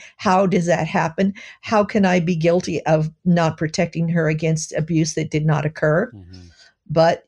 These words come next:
Speaker 1: you know, hey, it's the court systems. And it was in this crazy planet I was on. I got pregnant. And then, um, three days before this hearing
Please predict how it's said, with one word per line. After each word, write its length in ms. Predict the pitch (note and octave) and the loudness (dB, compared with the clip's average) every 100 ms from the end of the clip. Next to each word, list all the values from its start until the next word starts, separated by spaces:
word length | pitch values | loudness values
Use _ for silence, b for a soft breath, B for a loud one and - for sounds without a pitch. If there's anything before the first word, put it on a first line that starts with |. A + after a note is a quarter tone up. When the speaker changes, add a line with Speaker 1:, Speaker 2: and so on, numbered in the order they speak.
| - | 0
Speaker 1:
you 160 | E3+ | 4
know, 240 | F3+ F#3+ G3 | 4 4 4
hey, 240 | F3+ G3 | 4 4
it's 160 | G3 - | 2 -2
the 60 | |
court 320 | G3 A3 G#3+ | -2 0 0
systems. 520 | - D#3+ - E3+ F3+ E3+ | -2 -4 -2 0 2 2
And 200 | D#3+ D#3+ | 2 2
it 100 | - | 2
was 180 | D#3 | -2
in 100 | D#3+ | -2
this 140 | D#3+ D#3+ | -4 -4
crazy 380 | - F3 F#3 D#3 | 0 0 2 -2
planet 400 | - G3+ G3 C#3+ | 0 2 2 2
I 100 | D3 | 2
was 200 | D3 D3 | 0 0
on. 340 | C3+ D3 D#3 b b | -2 -2 -2 b b
I 120 | D3+ | 0
got 240 | D#3 D#3 - | 2 0 0
pregnant. 540 | E3+ E3+ E3+ C3 - - | 0 0 0 -2 -6 -4
And 180 | E3+ E3+ | 0 2
then, 300 | D#3+ D#3 C#3+ | 4 2 2
um, 280 | D3+ D3+ D3 | -2 -2 -4
three 260 | - G#3+ | -2 0
days 260 | G3+ F3+ E3+ | 2 2 0
before 720 | E3 D#3 - F3+ D#3+ D3+ - | -2 -4 -2 2 2 2 0
this 220 | D3 D3+ | -2 -2
hearing 580 | - - G3 D#3 C3 C#3+ | -2 0 2 2 0 -4